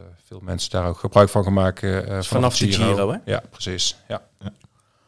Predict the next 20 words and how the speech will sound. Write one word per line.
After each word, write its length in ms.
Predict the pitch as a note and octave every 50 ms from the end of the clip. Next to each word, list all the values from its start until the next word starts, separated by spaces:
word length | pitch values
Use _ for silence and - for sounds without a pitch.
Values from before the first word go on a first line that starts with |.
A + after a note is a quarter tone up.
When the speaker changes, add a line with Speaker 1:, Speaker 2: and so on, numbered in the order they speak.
| _ _ _
Speaker 2:
Dus 100 | - G#2
dat 140 | - A2 G2+
is 100 | - G#2
een 140 | G#2+ G#2+ G#2+
nieuwe, 300 | G#2+ A2 A2 G#2 G#2 G2+
eh, 500 | G2+ G2+ G2 G2+ G2 F#2+ F#2+ G2 F#2 -
nou 160 | G#2+ G2 F2+
ja, 60 | F2
nieuwe 240 | F#2 G2+ G#2+ G#2+ G#2+ G#2
abonnementsvorm 720 | G2+ G2 G#2+ G#2+ G#2 G#2 G#2 G2 - - - G2 F#2 F#2
in 100 | F#2 F#2
ieder 200 | F#2+ F#2 F2+ G2+
geval 320 | F2 F2+ - F#2+ F#2 F2+ F2
voor, 160 | - - A#2+
Speaker 1:
Ja. 260 | A#2 F#2+ F2+ F#2 F2+
Speaker 2:
eh, 40 | F2+
voor 240 | E2+ - - G2 F#2
wielerliefhebbers. 880 | G2+ G2 G2 G2 F#2+ F#2+ F#2+ F#2 - F#2+ F#2 F#2 A#2 D#3 - - - - -
Speaker 1:
Ja. 120 | A#2+ - - - _ _ _ _ _ _ _ _ _
Speaker 2:
Ehm, 420 | - B2 A#2+ A#2+ B2 B2+ B2+ B2